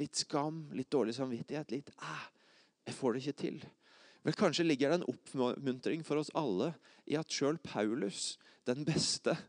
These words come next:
misjonæren av de alle, sier, "Dere må be om at døra skal åpne seg for meg." Selv Paulus vet at enten du er frimodig eller ikke i det menneskelige, så er det kjempetungt å på menneskelig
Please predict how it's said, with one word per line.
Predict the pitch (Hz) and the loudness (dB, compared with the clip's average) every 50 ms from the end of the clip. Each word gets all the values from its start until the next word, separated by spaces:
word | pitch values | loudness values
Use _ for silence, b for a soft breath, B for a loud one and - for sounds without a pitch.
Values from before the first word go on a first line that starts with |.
| _ - | _ -2
misjonæren | 139 135 147 151 151 127 110 110 110 117 | 0 2 2 2 4 4 4 4 4 2
av | 127 131 139 | 2 0 0
de | 147 143 | 0 2
alle, | 120 98 120 151 | 2 0 0 -2
sier, | 151 - 123 101 110 127 - B B B B B | -2 0 0 0 0 0 -2 B B B B B
"Dere | B 110 123 | B -6 -4
må | 131 135 139 131 - | -4 -4 -6 -4 0
be | 156 151 147 123 156 - | 0 0 0 0 -2 -2
om | - 131 135 | -4 -4 -4
at | 139 - - | -4 -2 0
døra | 120 107 104 113 131 151 - | 2 2 2 2 0 -4 -4
skal | - - 127 113 | -2 -2 0 0
åpne | - - - 104 104 | -2 -2 -4 -6 -4
seg | - 123 120 - | -4 -4 -4 -4
for | 139 147 | -6 -6
meg." | - 175 151 - _ _ B B B B B B B B | -6 -8 -10 -12 _ _ B B B B B B B B
Selv | - 156 156 123 - | 4 4 4 4 2
Paulus | - - 151 120 123 127 147 190 214 190 - 156 | 0 4 6 6 6 6 4 2 0 0 0 0
vet | 151 160 165 180 - - - - - - B B B B B B B B | 0 0 0 -2 -6 -8 -10 -16 -18 -18 B B B B B B B B
at | - 147 - - - | -2 -2 -2 0 2
enten | 165 147 117 104 - 123 | 2 2 2 0 -2 -2
du | 123 127 131 139 | 0 2 2 2
er | 147 | 2
frimodig | - 151 151 147 131 113 107 107 113 131 131 | 2 0 0 0 2 2 2 2 4 2 2
eller | 143 143 143 139 147 | 2 2 2 0 -2
ikke | 123 - 123 | -2 0 0
i | 127 131 | 0 0
det | 147 151 | 0 0
menneskelige, | 143 131 107 92 90 - - - - 117 139 - 180 160 - B B B B B | -2 -2 -2 -2 -4 -6 -6 -6 -6 -4 -4 -4 -4 -6 -8 B B B B B
så | B B 143 - | B B -6 -4
er | 180 | -4
det | - - | -2 -2
kjempetungt | - - - - 98 - - - - - - - 185 165 - - _ - - - b b b b b | 0 0 -2 -2 -4 -4 -4 -4 -2 0 0 -2 -2 -4 -8 -14 _ -20 -20 -20 b b b b b
å | b - | b -2
på | - 156 147 | 0 0 0
menneskelig | 156 147 110 90 85 - - - - 107 110 | 0 0 -2 -2 -2 -6 -6 -4 -2 -2 -2